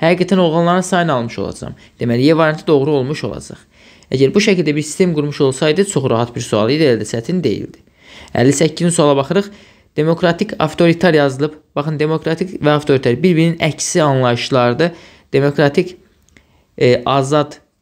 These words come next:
siyasi rejim olan bir dövlət sistemidir. Sanki avtoritar də əksinə vahid bir şəxs tərəfindən, tərəfindən idarə edilən bir dövlət formasıdır. Ona görə bir-birinin əksi olmuş olsa, cəldin əksinə olacaq, ləng olmuş olacaq.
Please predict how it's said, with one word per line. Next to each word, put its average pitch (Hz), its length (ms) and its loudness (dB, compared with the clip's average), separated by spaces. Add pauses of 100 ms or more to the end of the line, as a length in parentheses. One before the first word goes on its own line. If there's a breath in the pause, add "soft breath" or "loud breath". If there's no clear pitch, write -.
siyasi 135 600 0
rejim 131 280 2
olan 117 280 0
bir 117 100 -6
dövlət 127 480 0
sistemidir. 151 360 -2
Sanki 156 300 0
avtoritar 143 540 2
də 170 80 2
əksinə 147 380 -2 (260 loud breath)
vahid 143 280 0
bir 135 120 -2
şəxs 143 240 -2
tərəfindən, 123 380 -2 (220)
tərəfindən 117 440 0
idarə 127 300 2
edilən 160 260 -2 (360 loud breath)
bir 139 180 -4
dövlət 139 400 0 (180)
formasıdır. 107 560 -4
Ona 127 160 -2
görə 120 320 0
bir-birinin 139 380 2
əksi - 180 -2
olmuş 123 320 -2
olsa, 170 300 -2 (340 loud breath)
cəldin 139 480 2
əksinə 143 320 -4
olacaq, 143 400 0 (240 soft breath)
ləng 143 400 -2
olmuş 123 320 -4
olacaq. 110 400 -6